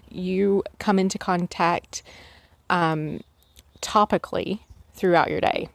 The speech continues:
The big one of those is sunscreens. So next week's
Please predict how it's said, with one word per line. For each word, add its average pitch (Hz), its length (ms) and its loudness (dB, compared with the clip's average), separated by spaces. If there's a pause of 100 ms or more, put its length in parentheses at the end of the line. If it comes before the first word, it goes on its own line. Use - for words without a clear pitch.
(680)
The 196 100 6
big 185 240 4
one 208 160 6
of 208 120 4
those 208 320 4
is 196 200 0
sunscreens. 180 960 2 (120)
So 185 520 6
next 208 420 2
week's 214 300 0